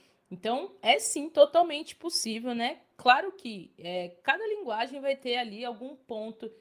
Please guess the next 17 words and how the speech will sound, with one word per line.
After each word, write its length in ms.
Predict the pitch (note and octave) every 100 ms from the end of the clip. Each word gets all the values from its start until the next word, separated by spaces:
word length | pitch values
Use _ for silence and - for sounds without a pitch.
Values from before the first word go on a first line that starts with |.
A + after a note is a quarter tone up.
| _ _ F3
de 160 | F#3
destaque, 520 | G#3+ C#4 D4+ B3+ G3
né? 120 | F3 F3
Por 140 | A3+
exemplo, 520 | A#3+ A3 E3+ - F3 - _ _ -
a 80 |
facilidade 680 | - B3 B3+ C4+ A#3 A3 F#3+
que 120 | -
hoje 220 | A3+ G#3+ A3+
eu 80 |
tenho 500 | A3 A3 F#3+ F3+ F3 D#3 _ _ _ _ _ _ -
pra 160 | G3+
trabalhar 440 | G3+ G#3+ G#3 G3 F#3+
com 200 | G#3 G#3
arquivos 640 | G3 - B3+ E4 A#3+ G3
no 220 | A3 D4
Node 640 | D4+ A#3+ D4+ F#4 A#3 G3+